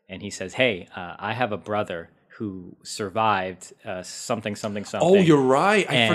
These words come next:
Speaker 2: forgot. That's the brother?
Speaker 1: Yeah.
Speaker 2: I didn't, I didn't catch that detail.
Speaker 1: So he's like, "My brother is in this village nearby. Please get him
Speaker 2: Oh.
Speaker 1: during the mission." And
Speaker 2: You know
Speaker 1: that's
Speaker 2: what?
Speaker 1: why they're there.
Speaker 2: You know what it is? It, it wasn't until you just said it, and I've, s-, again, seen this movie three times,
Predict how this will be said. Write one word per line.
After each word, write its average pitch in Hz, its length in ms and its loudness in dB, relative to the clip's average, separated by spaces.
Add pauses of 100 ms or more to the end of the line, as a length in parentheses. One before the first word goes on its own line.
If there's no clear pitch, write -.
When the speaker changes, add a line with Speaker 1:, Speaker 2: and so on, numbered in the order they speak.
Speaker 2:
forgot. 175 280 -2
That's 147 260 -4
the 196 80 -4
brother? 160 640 4
Speaker 1:
Yeah. 117 340 6
Speaker 2:
I 180 80 2
didn't, 196 300 -2
I 127 60 4
didn't 165 240 0
catch 196 300 -6
that 123 180 -4
detail. 107 240 -2
Speaker 1:
So 113 40 2
he's 123 120 2
like, 117 140 2
"My 120 100 4
brother 135 360 2
is 120 220 -4
in 120 140 0
this 104 140 -4
village 110 500 2
nearby. 104 400 0
Please 131 480 -6
get 107 240 0
him 90 420 -10
Speaker 2:
Oh. 147 1080 -6
Speaker 1:
during 113 260 0
the 98 80 -2
mission." 95 320 -6
And 101 120 0
Speaker 2:
You 120 60 4
know 120 120 6
Speaker 1:
that's - 260 -2
Speaker 2:
what? - 100 -20
Speaker 1:
why 104 220 2
they're 92 180 -8
there. 82 180 -10
Speaker 2:
You 147 100 2
know 196 100 2
what 214 160 0
it - 20 4
is? 214 120 0
It, - 280 -10
it 147 140 -4
wasn't 160 260 2
until 160 180 0
you 147 120 -4
just 135 240 -2
said - 200 0
it, 131 220 0
and 92 100 -6
I've, 87 100 -6
s-, - 100 -14
again, 120 320 -2
seen 170 220 -2
this 160 120 0
movie 151 280 4
three 151 260 -2
times, 107 440 -2